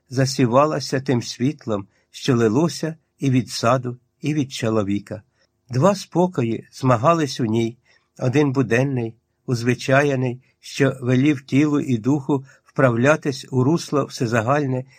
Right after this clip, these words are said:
і цей, який відривав її від світу і замикав в особливу капсулу. Саме тому і сумувала вона, і саме тому раділа,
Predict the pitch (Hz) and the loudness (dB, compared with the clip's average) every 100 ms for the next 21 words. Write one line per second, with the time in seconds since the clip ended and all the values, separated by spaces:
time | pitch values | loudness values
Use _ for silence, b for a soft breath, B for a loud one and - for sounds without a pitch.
0 | b b b - 135 - 147 156 147 _ | b b b -6 -6 0 2 2 0 _
1 | _ _ _ 120 135 175 180 180 165 156 | _ _ _ -4 0 2 2 2 2 4
2 | 180 180 165 151 135 131 131 - 123 139 | 4 2 0 0 0 -4 -2 -2 -2 -2
3 | 127 113 _ _ _ - 131 139 123 117 | -6 -10 _ _ _ -4 0 2 2 2
4 | 156 160 147 _ - - 143 131 135 110 | 2 2 -2 _ -20 -10 -6 -2 -2 2
5 | 156 170 139 120 104 - - 98 101 _ | 2 2 2 0 0 -4 -8 -8 -8 _
6 | _ _ _ - - 190 185 - 151 147 | _ _ _ -12 2 4 4 2 2 2
7 | 190 185 _ _ - 143 - 147 127 131 | 2 -2 _ _ -6 -4 2 4 4 4
8 | 175 156 131 113 104 - _ - 131 - | 2 2 0 0 -4 -8 _ -12 -8 0
9 | 139 131 117 110 131 156 120 101 143 156 | 2 2 0 0 0 2 0 2 0 0
10 | 123 | -6